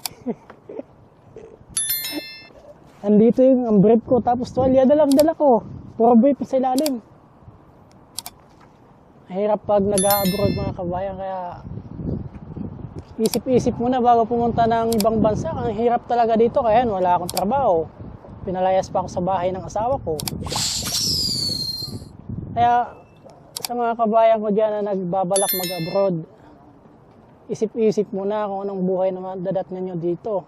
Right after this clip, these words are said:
Kagaya sa akin, andito na ako sa kalsada, tumitira, <laughs> natutulog. Sa tren, sa metro.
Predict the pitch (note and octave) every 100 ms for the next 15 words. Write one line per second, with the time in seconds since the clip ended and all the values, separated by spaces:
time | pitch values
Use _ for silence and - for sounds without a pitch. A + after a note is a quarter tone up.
0 | - - - - - - - E3+ D#3+ F3
1 | E3+ G3+ G#3 F#3+ D#3+ C#3+ - - - -
2 | - - - - F3 G3+ G3+ G#3 G#3 G#3
3 | - G3+ G3 G#3+ G#3+ G#3 G3 G3+ G3+ A3
4 | A3+ A3+ - G3+ F3 A#3+ A#3+ A#3 G#3 F#3
5 | D3+ - - - - - - - - G3
6 | - C4 C4 A3+ A3 G#3 B3 - C4+ A#3
7 | F#3+